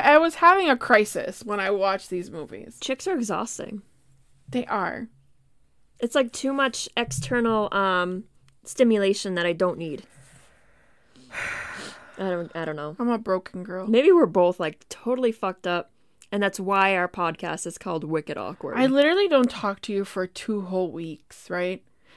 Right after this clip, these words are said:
Speaker 1: And then we
Speaker 2: Yeah.
Speaker 1: come in here, and we know exactly what the fuck we're doing. We get it done, and we go our separate ways, and in two weeks, we're doing it again.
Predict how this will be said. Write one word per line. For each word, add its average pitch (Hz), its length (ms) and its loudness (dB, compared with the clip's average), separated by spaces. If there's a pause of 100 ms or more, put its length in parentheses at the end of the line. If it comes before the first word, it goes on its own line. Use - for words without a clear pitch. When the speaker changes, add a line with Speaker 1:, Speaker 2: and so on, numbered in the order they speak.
(100)
Speaker 1:
And 208 180 0
then 220 160 4
we 294 60 4
Speaker 2:
Yeah. 294 100 0
Speaker 1:
come 240 240 4
in 233 160 2
here, 269 400 2
and 214 80 -2
we 214 100 0
know 240 120 4
exactly 202 520 0
what 240 160 2
the 233 100 -4
fuck 220 300 -4
we're 214 140 0
doing. 208 400 2
We 196 80 -4
get 208 240 2
it 240 140 2
done, 208 220 4
and 202 140 -2
we 185 80 -6
go 190 160 -4
our 226 140 6
separate 233 360 0
ways, 220 240 0
and 208 80 -2
in 202 100 -4
two 262 220 -6
weeks, 302 260 -4
we're 254 120 2
doing 226 380 0
it 262 100 2
again. 262 380 2